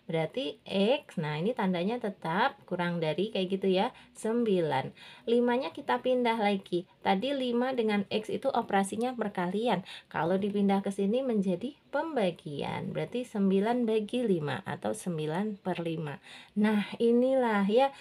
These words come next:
X itu tadi Kak Sari terangkan sebagai domain ya. Domain itu daerah asal. Jadi X-nya itu harus kurang dari sembilan per lima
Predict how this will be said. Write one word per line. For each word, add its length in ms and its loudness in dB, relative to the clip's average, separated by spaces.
X 320 4
itu 240 -4
tadi 320 0
Kak 160 -4
Sari 240 2
terangkan 480 0
sebagai 480 2
domain 640 4
ya. 240 2
Domain 400 2
itu 320 -2
daerah 400 -4
asal. 400 -6
Jadi 320 -2
X-nya 480 2
itu 240 2
harus 480 0
kurang 400 2
dari 240 2
sembilan 640 2
per 160 -6
lima 320 -2